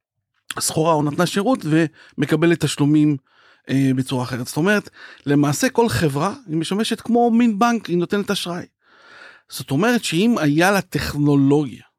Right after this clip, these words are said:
אוקיי? שטכנולוגיה שהיא קיימת כרגע בבנקאות, היא יכלה לנהל את ההלוואות שהיא יכלה לתת לספקים שלה או ללקוחות שלה,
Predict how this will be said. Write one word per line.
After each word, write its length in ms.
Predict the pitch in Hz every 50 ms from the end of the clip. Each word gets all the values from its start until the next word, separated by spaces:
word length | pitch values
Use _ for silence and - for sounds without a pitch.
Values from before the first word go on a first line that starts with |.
| _ _ _ _ _ _ _ _ _ _ -
אוקיי? 360 | 123 123 - 131 151 160 170 - _ - - - - -
שטכנולוגיה 640 | - - - - 139 - 151 135 156 185 202 202
שהיא 180 | 180 - 156 143
קיימת 260 | - 151 165 180 170
כרגע 300 | - 160 156 165 156 151
בבנקאות, 760 | 143 143 131 127 139 131 - - 139 127 123 127 131 - - _ _ - - _ _
היא 120 | 147 147
יכלה 260 | 135 - 165 185 190 196
לנהל 400 | 196 190 185 175 196 208 190 170
את 120 | - -
ההלוואות 500 | 147 139 139 131 127 143 160 185 175 -
שהיא 140 | - 151 139
יכלה 200 | - 151 143 135
לתת 260 | 139 - - 143 -
לספקים 540 | 139 127 - 143 - - 139 - - 139 131
שלה 200 | - 135 127 123
או 160 | 107 135 143
ללקוחות 540 | 135 135 135 131 131 - - - 127 127 -
שלה, 240 | - 92 98 92